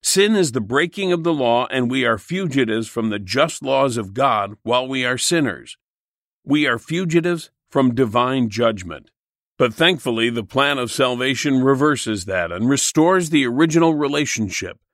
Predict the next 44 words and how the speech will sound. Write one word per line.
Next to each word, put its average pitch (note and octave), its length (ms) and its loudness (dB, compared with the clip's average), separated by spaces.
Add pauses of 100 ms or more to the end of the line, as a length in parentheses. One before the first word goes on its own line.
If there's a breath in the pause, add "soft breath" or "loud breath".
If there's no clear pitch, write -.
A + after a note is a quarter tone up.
(160)
so D#3+ 180 2
that C#3 160 -6
the B2+ 80 -4
first G3 400 -2
thing F#3+ 180 2
the C#3 80 0
returning D3 480 0
sinner C#3+ 300 2
does B2+ 500 0
is C3 220 0
confess, - 680 -2 (360)
"Father, C#3+ 480 2
I A#2+ 180 0
have G#2+ 200 -4
sinned D#3+ 320 0
against A#2+ 380 -2
heaven D3+ 380 0
and A#2 220 2
in B2+ 140 4
thy A#2+ 220 2
sight, G2 460 -2 (180)
and B2+ 100 2
I A#2+ 120 2
am A#2+ 200 0
no C#3+ 160 6
more D3+ 240 2
worthy D3 380 2
to C3+ 80 -2
be A#2 160 -4
called B2+ 360 0
thy A#2 180 0
son. F2+ 480 -4 (340)
Make D3 240 2
me F3 240 4
as A2 160 0
one C#3+ 240 2
of A#2+ 140 -2
thy A2+ 200 0
hired C#3 460 -2
servants." F2+ 680 -2 (300)
See E3 180 0
Luke C#3 400 0
fifteen A#2+ 560 -2
twenty-one. F#2+ 800 -4